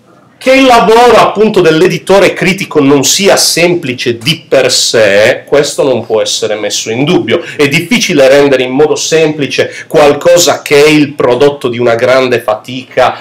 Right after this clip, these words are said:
raccolta, confronto, analisi di una mole immensa di materiale. Cioè, distillare il tutto è sicuramente impervio,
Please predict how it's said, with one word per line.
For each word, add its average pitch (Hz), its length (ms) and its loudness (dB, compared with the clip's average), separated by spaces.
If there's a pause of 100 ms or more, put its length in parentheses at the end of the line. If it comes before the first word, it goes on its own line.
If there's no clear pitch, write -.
raccolta, 127 880 -2
confronto, 123 760 -4
analisi 120 460 -2
di 117 80 -14
una 113 160 -4
mole 127 440 2 (200)
immensa 143 680 2
di 127 120 -4
materiale. 113 800 -2 (360)
Cioè, 120 200 -4
distillare 165 680 0
il 196 160 -2
tutto 131 760 0 (880)
è - 100 -10
sicuramente 127 1160 -2
impervio, 117 840 -2